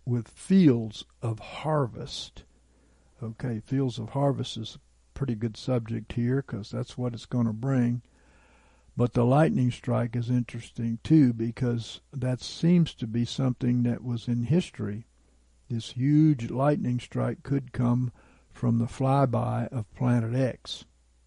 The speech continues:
A major cause of the quakes is Planet X, so it's not unusual to find it here showing up again. So after the judgments, the greatest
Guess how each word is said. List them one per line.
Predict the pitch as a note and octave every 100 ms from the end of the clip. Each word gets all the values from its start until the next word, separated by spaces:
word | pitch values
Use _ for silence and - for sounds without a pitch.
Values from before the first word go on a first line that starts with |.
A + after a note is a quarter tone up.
| _ _ _ _ _ _ _ - _ _ _ _ _ _ _ _ _ -
A |
major | A#2+ B2+ D3 E3+ E3+ F#3
cause | - G3 D#3+ B2+ A#2 A#2 - - - _ _
of | F3 B2 A2+
the | B2
quakes | - C#3 A#2+ - -
is | A#2+ G#2+
Planet | - A#2+ A2+ A2+ A#2
X, | A#2 - -
so | A#2+ A#2
it's | A#2 - - _ _
not | A2 A#2 B2 C#3 -
unusual | C#3 C#3 C3+ C3+ B2+ C3
to | A#2+
find | A#2 C3+ C3 B2+
it | B2
here | A#2 B2+ A#2
showing | - B2 A#2 A#2
up | C3+ D3
again. | A2+ A2 A2 A2 B2 _ _ _ _ _ _ - _ _ _ _
So | - B2+ A#2+
after | B2+ D3+ - D3+
the | C3
judgments, | A#2+ C#3 E3 C3+ D3+ D#3 -
the | - A#2+
greatest | A2+ C3+ D3 C#3+ -